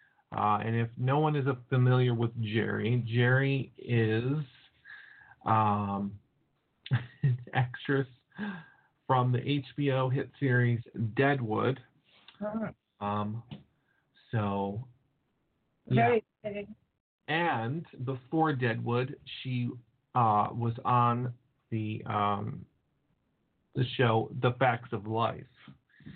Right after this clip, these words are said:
Speaker 1: Um, so, yeah. So we're gonna be talking to her because they are, d-, H B O was doing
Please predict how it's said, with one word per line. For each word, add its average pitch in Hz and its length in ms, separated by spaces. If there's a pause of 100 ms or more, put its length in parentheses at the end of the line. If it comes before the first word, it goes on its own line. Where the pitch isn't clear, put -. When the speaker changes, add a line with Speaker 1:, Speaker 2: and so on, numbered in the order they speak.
(480)
Speaker 1:
Um, 98 220 (680)
so, 50 440 (100)
yeah. - 360 (1600)
So 185 80
we're 196 120
gonna 220 140
be 240 100
talking 208 420
to 214 100
her 143 600 (920)
because 127 320 (140)
they 147 360
are, 123 560 (260)
d-, - 180
H 123 260
B 120 180
O 113 420
was 113 140 (100)
doing 107 440